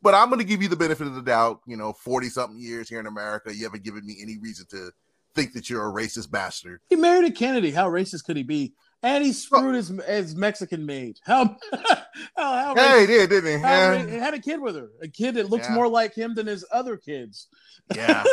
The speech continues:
Speaker 2: <laughs> So, I don't think
Speaker 1: Yeah.
Speaker 2: he's racist.
Speaker 1: No, I
Speaker 2: Plus,
Speaker 1: don't either, but,
Speaker 2: plus, he
Speaker 1: you
Speaker 2: was
Speaker 1: know.
Speaker 2: never, he's been very public. He was never a Trump fan. He always denounced, uh, what Trump was doing.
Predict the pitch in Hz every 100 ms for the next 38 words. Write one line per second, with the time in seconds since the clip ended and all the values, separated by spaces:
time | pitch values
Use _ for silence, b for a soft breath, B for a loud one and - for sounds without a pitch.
0 | - 277 - 262 220 196 - _ - 277
1 | 269 226 156 165 95 98 95 131 131 135
2 | 135 - _ _ _ 320 320 330 311 208
3 | 170 160 311 302 - 277 262 202 233 247
4 | 240 240 196 b b b 233 254 196 208
5 | 202 165 196 185 165 156 156 180 165 143
6 | 151 151 151 135 120 - 135 - - 127
7 | 110 92 92 _ _ _ _ _ _ _
8 | _ _ _ 143 156 160 160 151 165 160
9 | 147 123 147 143 139 135 135 - - 131
10 | 127 123 120 117 117 117 - 139 120 113
11 | 101 113 104 98